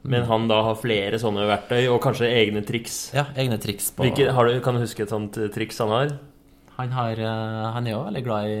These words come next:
Speaker 1: eh, den her, eh, ulike språktester som han bruker, da. For eksempel så har han et, eh, bilde han viser pasienten, eh, hvor det er en, eh, en, eh, en liten gutt som står oppå en, eh, krakk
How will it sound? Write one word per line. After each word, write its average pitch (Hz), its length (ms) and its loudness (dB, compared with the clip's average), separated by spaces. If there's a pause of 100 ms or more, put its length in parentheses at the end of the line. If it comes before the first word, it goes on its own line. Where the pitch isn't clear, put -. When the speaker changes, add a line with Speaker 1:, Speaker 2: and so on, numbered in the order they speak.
Speaker 1:
eh, 107 400 -6
den 107 100 -6
her, 104 240 -4
eh, 104 840 -10
ulike 113 220 -2
språktester - 1000 -4
som 104 100 -8
han 120 80 -4
bruker, 147 260 -6
da. 143 80 -8 (760)
For 131 80 -8
eksempel 120 340 -4
så 107 160 -4
har 110 160 -2
han 98 60 -4
et, 95 220 -10
eh, 101 80 -6
bilde 110 440 -2
han 95 140 -4
viser 117 220 -4
pasienten, 113 640 -6 (100)
eh, 104 100 -8
hvor 107 140 -2
det 107 100 -2
er 95 200 -4
en, 95 180 -6
eh, 98 800 -10
en, 92 260 -4
eh, 95 320 -4
en 101 120 -6
liten 110 240 -2
gutt 123 180 -4
som 120 140 -4
står 107 520 0
oppå 104 680 -2
en, 107 280 -4
eh, 104 420 -6
krakk 180 320 -2